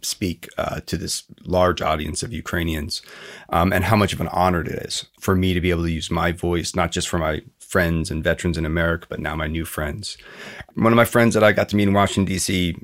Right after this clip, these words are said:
almost, almost died a couple of weeks ago over here.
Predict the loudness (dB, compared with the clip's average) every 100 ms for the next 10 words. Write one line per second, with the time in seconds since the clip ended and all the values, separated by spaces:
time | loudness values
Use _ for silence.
0 | _ 2 4 4 0 -4 -2 0 0 -2
1 | -4 -4 -6 -4 -4 -6 -8 -10 -8 -10
2 | -10 _ _ -8 -6 -8 -8